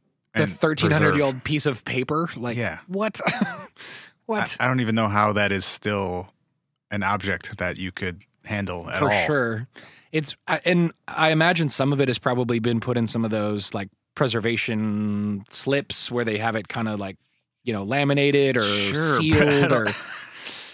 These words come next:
Speaker 2: At what point, and then how well has that been preserved?
Speaker 1: Totally.
Speaker 2: And, like,
Speaker 1: Totally.
Speaker 2: h-, how well was it preserved prior to that? Uh, just
Speaker 1: Totally.
Speaker 2: anything that's twelve, thirteen hundred years old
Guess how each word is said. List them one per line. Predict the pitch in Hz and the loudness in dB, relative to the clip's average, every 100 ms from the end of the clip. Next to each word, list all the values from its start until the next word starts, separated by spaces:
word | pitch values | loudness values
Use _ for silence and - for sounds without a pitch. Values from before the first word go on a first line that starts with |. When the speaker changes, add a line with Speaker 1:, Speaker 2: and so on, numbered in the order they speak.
| - - | -16 -4
Speaker 2:
At | 131 123 | 0 4
what | 131 139 | 4 2
point, | - 143 139 120 | 4 4 4 2
and | 113 | 2
then | 110 | 4
how | 113 127 | 4 4
well | 123 117 | 4 4
has | 107 | 4
that | 110 120 | 2 2
been | 117 117 | 0 0
preserved? | 117 107 110 113 | 2 2 4 4
Speaker 1:
Totally. | 156 127 104 | 4 4 2
Speaker 2:
And, | 92 | 0
like, | 92 92 - - _ _ _ _ _ _ - | -2 -4 -10 -16 _ _ _ _ _ _ -4
Speaker 1:
Totally. | 139 117 95 | -2 -2 -2
Speaker 2:
h-, | 90 | 0
how | 110 | 2
well | 110 107 107 | 2 2 2
was | 104 98 | 2 0
it | 101 | -2
preserved | 104 107 101 95 | -2 0 0 -2
prior | - 113 123 113 | 2 4 4 2
to | 113 | 2
that? | 104 104 101 - | 2 4 2 -2
Uh, | - | -2
just | |
Speaker 1:
Totally. | 120 110 107 | 0 0 0
Speaker 2:
anything | 147 165 139 120 - _ _ - _ - | 2 2 2 0 -4 _ _ -20 _ -8
that's | 104 - - _ - | -6 -8 -14 _ -2
twelve, | 127 120 113 | 0 0 0
thirteen | 123 120 120 | -2 -2 -2
hundred | 117 110 101 | 0 0 0
years | 101 98 | 0 0
old | 110 98 87 | 0 0 -2